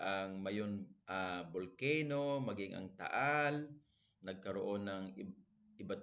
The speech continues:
ibang, ah, ah, lindol sa iba't ibang lugar. So, whatever happens, maging sa taong ito na darating, ay meron tayong katiyakan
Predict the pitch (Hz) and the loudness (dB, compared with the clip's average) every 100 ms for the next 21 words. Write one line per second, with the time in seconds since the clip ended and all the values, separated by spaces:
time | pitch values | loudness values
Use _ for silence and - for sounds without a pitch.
0 | 101 92 95 95 92 90 90 87 87 85 | -4 0 0 0 -2 -2 -2 -2 -2 -4
1 | 85 - _ _ _ _ _ _ _ 85 | -8 -16 _ _ _ _ _ _ _ -6
2 | 87 85 87 85 82 80 80 82 95 95 | -4 -2 -4 -4 -6 -8 -10 -8 -6 -6
3 | 92 127 147 151 143 - 92 92 92 92 | 0 4 6 6 4 -2 -2 -2 -6 -4
4 | 90 95 90 90 123 143 156 160 147 - | -4 -2 -4 0 2 4 2 -2 -8 -18
5 | _ _ _ _ _ - - 127 127 123 | _ _ _ _ _ -14 -4 0 0 0
6 | 123 117 - - - 127 127 160 175 185 | 0 -2 -4 -14 0 0 4 2 4 2
7 | 156 165 165 160 107 - - - - - | 4 2 2 0 0 -4 -8 -10 -14 -8
8 | 104 107 131 127 - 127 117 110 - 110 | -6 -2 -2 -2 -4 -2 0 0 0 0
9 | 123 - - 120 120 104 104 110 113 104 | 0 -4 -4 -2 -2 -2 0 0 -2 -4
10 | 101 92 - 95 101 98 98 139 175 170 | -6 -6 -8 -4 -2 -2 0 0 0 -2
11 | 151 147 156 143 131 131 117 107 104 101 | 0 2 2 -2 -6 -4 -4 0 2 0
12 | 101 90 80 | -2 -6 -6